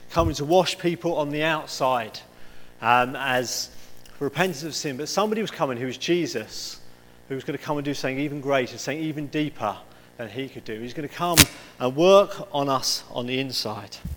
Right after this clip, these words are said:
And if you follow your Gospels through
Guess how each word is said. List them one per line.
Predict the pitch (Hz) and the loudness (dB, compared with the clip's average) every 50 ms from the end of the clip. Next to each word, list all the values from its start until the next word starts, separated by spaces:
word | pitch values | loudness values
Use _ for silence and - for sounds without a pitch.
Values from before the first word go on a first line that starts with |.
| - - - - - - - - - - - - - - - - | -12 -16 -20 -20 -20 -20 -20 -16 -14 -14 -12 -12 -12 -12 -8 -2
And | 120 | -2
if | 120 117 - | 0 0 0
you | 147 | -6
follow | 131 - - 180 175 175 170 165 151 151 - - - - - - - - - - | -4 2 4 6 6 6 4 4 2 0 -4 -8 -14 -18 -20 -18 -18 -18 -16 -8
your | 165 143 139 117 | -6 -6 -6 -2
Gospels | - 165 170 - - - - 135 120 - | 0 -2 -2 -2 -2 -8 -8 -8 -8 -8
through | - - 143 143 143 151 160 | -6 -4 -2 0 0 0 -2